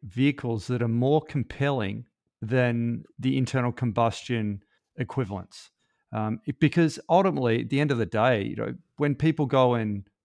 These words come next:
purchase, uh, a new vehicle, they're thinking about a lot of different factors. And one of them is like, well, what are the long-term operating costs of this vehicle? And so if you can operate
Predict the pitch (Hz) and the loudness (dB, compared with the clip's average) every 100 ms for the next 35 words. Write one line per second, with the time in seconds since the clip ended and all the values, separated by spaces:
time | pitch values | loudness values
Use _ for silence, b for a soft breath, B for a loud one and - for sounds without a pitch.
0 | - 139 156 135 113 - 110 107 107 117 | -4 0 0 0 -4 -6 -6 -4 -4 -4
1 | 117 113 127 156 - 104 107 107 _ _ | -2 -2 0 -2 -2 -6 -6 -10 _ _
2 | - 151 151 - 175 170 139 110 120 110 | -4 2 2 2 0 2 0 4 4 4
3 | - b b b - 127 165 147 147 - | 2 b b b 0 4 4 6 4 0
4 | 113 - 127 - 104 107 135 131 151 147 | -2 0 0 0 -6 -2 0 2 2 2
5 | 127 131 131 - 139 - 147 139 b b | 0 2 0 0 -4 -2 -4 -4 b b
6 | b 160 170 170 160 139 143 143 151 120 | b 2 4 4 4 2 4 2 2 2
7 | 143 - 156 143 113 123 117 127 113 - | 2 0 -2 -2 0 0 -2 -4 -6 -4
8 | 117 160 - 107 - B B B 139 160 | -2 -2 -4 -10 -10 B B B 2 2
9 | 143 180 175 165 147 156 143 117 | 2 0 0 2 2 2 2 2